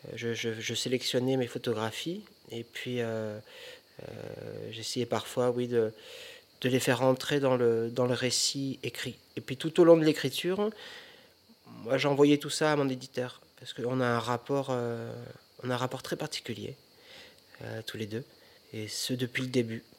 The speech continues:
Je sais pas comment fonctionnent les autres éditeurs, mais moi, j'ai besoin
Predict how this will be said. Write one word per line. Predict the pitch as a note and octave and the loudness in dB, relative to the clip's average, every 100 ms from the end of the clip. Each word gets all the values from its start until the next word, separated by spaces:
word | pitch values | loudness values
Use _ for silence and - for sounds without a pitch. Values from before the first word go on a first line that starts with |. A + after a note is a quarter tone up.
| - | -18
Je | - | -6
sais | A#2+ - | -4 2
pas | E3+ | 2
comment | F3 E3+ | 4 2
fonctionnent | D3+ B2 A#2 - D3 | 4 0 0 0 0
les | B2 A2+ | 0 0
autres | A2+ | -2
éditeurs, | G#2 G2+ - C3+ D#3+ F3+ - - - - | -6 -8 -4 -4 -4 -10 -16 -20 -20 -12
mais | G#2 B2 | -2 2
moi, | B2 C3+ D#3 E3+ F3 F3 E3+ E3+ E3+ E3+ E3+ E3+ D3+ | 6 8 10 10 8 6 4 2 0 2 2 2 0
j'ai | B2+ - C3 | 0 2 2
besoin | B2+ C#3 B2 C#3+ D3+ D#3 D#3+ D#3 | 2 2 2 2 4 4 4 2